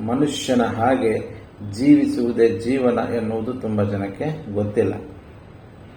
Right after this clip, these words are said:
ಕೆಲವೊಂದ್ಸರಿ ಮನುಷ್ಯರು ಪ್ರಾಣಿಗಳಿಗಿಂತ ಕೀಳಾಗಿ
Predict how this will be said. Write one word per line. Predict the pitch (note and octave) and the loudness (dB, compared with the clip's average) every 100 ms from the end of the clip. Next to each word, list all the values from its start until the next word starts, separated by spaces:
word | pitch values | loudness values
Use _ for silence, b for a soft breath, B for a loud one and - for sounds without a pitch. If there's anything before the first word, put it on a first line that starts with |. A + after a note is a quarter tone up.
| - - - - - | -16 -16 -16 -18 -6
ಕೆಲವೊಂದ್ಸರಿ | A#2+ A2+ B2 A#2 A#2+ B2 D#3+ B2 | 0 4 6 4 4 4 4 4
ಮನುಷ್ಯರು | A2 B2 B2 A#2 - | 0 -2 0 0 0
ಪ್ರಾಣಿಗಳಿಗಿಂತ | - G#2 G#2+ A2 A#2 A2+ A#2 C#3 - | 0 0 2 4 4 4 0 -2 2
ಕೀಳಾಗಿ | C3 A#2 A2+ A2 G#2+ G#2 G#2 - | 2 0 -2 0 2 2 -2 -4